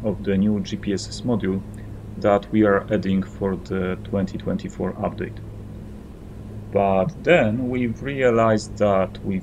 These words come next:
first introduced this autopilot in our Cherokee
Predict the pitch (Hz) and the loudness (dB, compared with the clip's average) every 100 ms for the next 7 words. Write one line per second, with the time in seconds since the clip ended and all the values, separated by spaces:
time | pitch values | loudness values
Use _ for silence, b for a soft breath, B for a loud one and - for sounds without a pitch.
0 | - - 143 135 104 120 107 98 107 110 | -6 -2 -2 -2 -4 -4 -2 -2 2 0
1 | 107 - 98 - 101 98 - 95 92 98 | 0 -8 -8 -6 -6 -4 -2 0 2 0
2 | - - - 101 98 98 98 95 - - | -2 -10 -4 -2 0 2 2 0 -2 0
3 | 120 98 - 101 | 2 2 0 -4